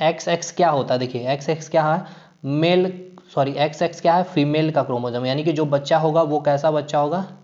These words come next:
फीमेल होगा, ठीक है, यानी लड़की होगी। उसी प्रकार इधर फादर से आया आपका, एक मिनट, फादर से आपका ये आया बाईस प्लस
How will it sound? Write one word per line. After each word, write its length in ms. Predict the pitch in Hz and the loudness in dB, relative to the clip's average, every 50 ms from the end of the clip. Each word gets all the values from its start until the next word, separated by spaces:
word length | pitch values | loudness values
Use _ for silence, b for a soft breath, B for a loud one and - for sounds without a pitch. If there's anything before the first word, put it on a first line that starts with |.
| _ _ | _ _
फीमेल 340 | 143 135 131 131 135 127 113 | -2 0 0 2 0 0 0
होगा, 220 | 107 107 104 117 | -2 -4 -6 -8
ठीक 220 | 117 - 170 170 175 | -6 -6 -4 -2 0
है, 80 | - | -2
यानी 280 | - - - 135 135 143 | -2 -4 -8 -6 -2 0
लड़की 320 | 147 139 131 127 127 135 | 2 2 2 2 0 0
होगी। 300 | 123 113 113 110 113 110 110 B B B B B B B B - | -2 -2 -2 -4 -8 -10 -12 B B B B B B B B -12
उसी 140 | 135 147 185 | -4 -2 0
प्रकार 280 | 180 185 170 180 180 | 2 4 4 4 4
इधर 120 | 180 180 175 | 4 2 2
फादर 340 | 175 170 160 156 165 180 | 2 2 2 4 4 2
से 160 | 175 180 185 170 | 2 2 2 2
आया 240 | 160 156 156 160 160 | 2 2 2 2 2
आपका, 460 | 151 151 - 147 151 175 185 - - - - _ _ _ _ _ _ _ _ | 0 0 0 0 0 0 -2 -8 -14 -20 -20 _ _ _ _ _ _ _ _
एक 140 | - 135 131 | -8 -6 -4
मिनट, 140 | 139 127 117 | -4 -6 -4
फादर 320 | - 147 135 135 151 160 | -2 -2 0 0 0 -2
से 120 | 156 156 160 | 0 0 0
आपका 260 | 151 147 151 160 156 | 0 2 2 2 2
ये 180 | 151 160 151 151 | 2 2 2 4
आया 220 | 151 151 151 156 | 4 4 4 2
बाईस 380 | 151 139 139 135 143 156 156 - | 2 2 2 2 2 0 -2 -4
प्लस 340 | - - 156 156 156 - | -2 0 0 0 0 -2